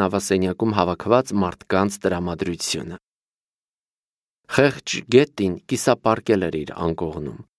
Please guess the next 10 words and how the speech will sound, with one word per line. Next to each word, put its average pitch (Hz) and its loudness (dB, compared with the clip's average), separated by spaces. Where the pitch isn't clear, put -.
Պայծառ 127 6
արտահայտությունը 110 0
պահած 107 4
նրա 101 4
դեմքին 101 2
կարելի 95 2
էր, 117 2
սակայն, 135 2
նկատել 139 4
վերահաս 104 2